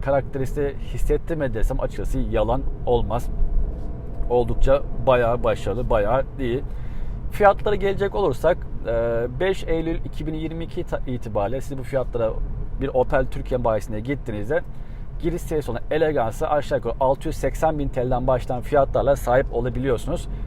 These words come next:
Bir iki manuel versiyonuna. Tabii bunu da belirtmekte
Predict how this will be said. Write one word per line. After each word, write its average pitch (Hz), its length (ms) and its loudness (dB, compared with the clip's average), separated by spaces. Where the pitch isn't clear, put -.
Bir 156 120 2
iki 175 360 0
manuel 135 440 6
versiyonuna. 110 640 0
Tabii 95 260 0
bunu 113 140 -2
da 131 100 0
belirtmekte 117 580 2